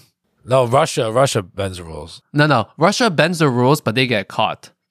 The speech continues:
Speaker 2: China bends the
Speaker 1: That's
Speaker 2: rules
Speaker 1: true.
Speaker 2: just enough <laughs> that we, that we don't get caught. But I think
Speaker 1: Really?
Speaker 2: we were saying this
Speaker 1: I didn't know
Speaker 2: previously.
Speaker 1: that.
Speaker 2: Remember, like, during the Summer Olympics of twenty twenty,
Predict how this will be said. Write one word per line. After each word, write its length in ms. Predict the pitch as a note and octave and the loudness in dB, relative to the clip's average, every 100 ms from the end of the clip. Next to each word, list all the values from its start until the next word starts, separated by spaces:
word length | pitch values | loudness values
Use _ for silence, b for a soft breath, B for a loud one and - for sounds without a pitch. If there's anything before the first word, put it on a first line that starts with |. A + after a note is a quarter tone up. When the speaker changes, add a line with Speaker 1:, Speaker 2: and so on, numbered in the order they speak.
| - | -2
Speaker 2:
China 240 | D#3+ G3 | 0 2
bends 300 | D3+ C3+ D3 | 2 0 0
the 80 | C#3+ | 0
Speaker 1:
That's 100 | B2 | 0
Speaker 2:
rules 280 | B2 C3 C3 | 2 0 -2
Speaker 1:
true. 180 | - C3 | -8 -10
Speaker 2:
just 500 | A2+ - D#3+ E3+ - | -4 2 4 2 0
enough 420 | D#3 B2 B2+ - | 0 2 0 0
<laughs> 60 | - | -4
that 240 | A#2+ - | -4 0
we, 100 | E3+ B2 C#3+ | 0 0 -2
that 160 | - C#3+ | -2 0
we 80 | C3+ | -2
don't 280 | - C#3 - | -4 -8 -4
get 240 | A#2+ A2+ | -6 -6
caught. 340 | - A2 G#2 B B B - | -8 -6 -6 B B B -2
But 140 | C#3+ | 2
I 80 | D3 | 2
think 220 | D3+ G#3 | 2 2
Speaker 1:
Really? 240 | C3+ A#3 F4 | 2 2 2
Speaker 2:
we 40 | G#3 | 2
were 80 | D3+ | 2
saying 180 | E3+ E3 | 2 2
this 100 | C3+ | 2
Speaker 1:
I 20 | |
didn't 40 | |
know 20 | D#3+ | 2
Speaker 2:
previously. 240 | G3 G2+ | 2 2
Speaker 1:
that. 60 | A2+ | 0
Speaker 2:
Remember, 260 | C3 F#3 | 0 2
like, 160 | F#3 C#3+ | 2 2
during 260 | C#3+ D3 D3 | 2 2 0
the 140 | B2 | -2
Summer 380 | A2 C3 C3+ D3 | -2 -2 0 0
Olympics 500 | A#2+ A#2+ C#3 D3+ - | 0 0 -2 -6 -6
of 100 | G#2 | -10
twenty 260 | - A#2+ A#2+ | -6 -4 -2
twenty, 260 | - A#2 | -2 -2